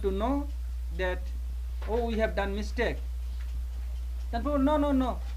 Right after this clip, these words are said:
you not done mistake. This is my fault. This is my servant fault. This is my fault." The, they want, God want to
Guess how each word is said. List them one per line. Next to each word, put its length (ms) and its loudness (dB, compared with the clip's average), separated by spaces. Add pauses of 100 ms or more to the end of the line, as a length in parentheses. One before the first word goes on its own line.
(220)
you 140 -2
not 160 0
done 180 4
mistake. 220 -2
This 160 0
is 80 -2
my 100 0
fault. 320 0 (420)
This 120 -2
is 120 0
my 140 0
servant 380 4
fault. 160 0
This 100 -2
is 140 -2
my 80 0
fault." 340 0 (1500)
The, 120 -2 (340)
they 100 0
want, 440 2
God 180 4
want 240 2
to 20 -4